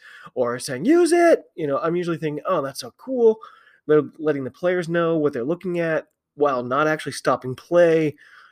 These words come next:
And, uh, from the outside, it, it really seems like that's the way a lot of the rugby union rules are geared. It's like they, they want to make sure that play continues. And so when I s-, he-,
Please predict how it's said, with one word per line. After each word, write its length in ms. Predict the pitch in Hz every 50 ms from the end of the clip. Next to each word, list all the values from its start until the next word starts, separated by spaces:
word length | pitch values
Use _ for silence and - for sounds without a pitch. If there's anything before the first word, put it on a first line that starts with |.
| _ _ _ -
And, 300 | 151 147 143 139 135 135
uh, 380 | 139 127 120 117 113 113 117 - _ _ _
from 240 | - - 156 147 135
the 80 | 143
outside, 320 | 165 190 180 - 156 143 139
it, 140 | 131 -
it 140 | 143 147 143 147
really 200 | - 165 165 156
seems 300 | 139 - 160 151 147 139
like 180 | 143 135 120 -
that's 260 | 143 143 143 143 -
the 160 | 131 120 143
way 500 | 135 131 135 127 127 123 123 123 120 123 - _ _ _ _ _ _ -
a 60 | 135
lot 360 | 123 123 123 127 143 165 165
of 140 | 156 135 123
the 360 | 135 135 123 120 117 117 113 -
rugby 240 | 143 143 139 135 135
union 320 | 131 127 131 127 120 117
rules 500 | 117 131 143 147 147 143 139 131 117 -
are 240 | - 120 117 107 104 104 _
geared. 380 | - 190 202 170 143 120 107 107
It's 200 | 110 - - -
like 220 | 120 113 113 -
they, 160 | - 117 113 - -
they 120 | 123 127
want 380 | 127 123 127 139 147 160 156 -
to 80 | - 139
make 160 | 139 131 -
sure 180 | - - 135
that 160 | 120 120 - _
play 300 | - 143 135 131 131 127
continues. 680 | - 120 117 - - 190 170 135 110 113 120 - - - - - - - - - - _
And 100 | - 139
so 100 | 131 151
when 140 | 143 143 143
I 100 | 143 139
s-, 220 | 135 - - - - _ _ _
he-, 260 | _ - - 160 -